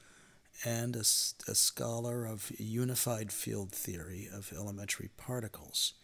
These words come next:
And he came up with this principle of s-, uncertainty, which is, I guess, a pretty important concept. And,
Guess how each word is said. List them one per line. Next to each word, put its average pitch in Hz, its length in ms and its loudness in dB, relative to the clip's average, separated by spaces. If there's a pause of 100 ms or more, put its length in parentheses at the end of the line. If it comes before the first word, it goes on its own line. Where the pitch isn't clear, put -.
(600)
And 110 220 -2
he 120 100 -6
came 117 300 0
up 120 200 -4
with 117 220 0
this - 240 8
principle - 840 6 (100)
of 107 180 0
s-, - 240 8 (180)
uncertainty, - 1200 6
which 101 300 0
is, - 380 4 (800)
I 90 80 -8
guess, 107 320 4
a 98 40 -6
pretty 98 440 -4 (400)
important 104 680 -8
concept. - 680 -4 (640)
And, 135 520 2